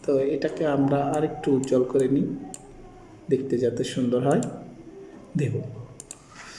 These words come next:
খুব সহজেই আপনারা এই কাজটি করতে পারবেন। আশা করি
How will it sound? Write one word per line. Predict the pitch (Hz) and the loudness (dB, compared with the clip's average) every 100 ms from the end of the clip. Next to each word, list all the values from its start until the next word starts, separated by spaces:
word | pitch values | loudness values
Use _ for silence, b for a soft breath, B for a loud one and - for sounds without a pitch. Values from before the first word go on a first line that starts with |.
| B B B B - - - | B B B B -16 -14 2
খুব | - 208 | 6 6
সহজেই | - 175 175 180 240 - - | 10 12 12 12 10 6 2
আপনারা | 160 147 147 | 4 8 8
এই | 143 | 8
কাজটি | 165 143 - 220 - - - | 6 6 8 8 8 0 6
করতে | 185 - | 8 8
পারবেন। | 139 117 120 120 - B B - | 4 2 0 -2 -4 B B 0
আশা | 160 175 | 6 8
করি | 165 160 | 10 8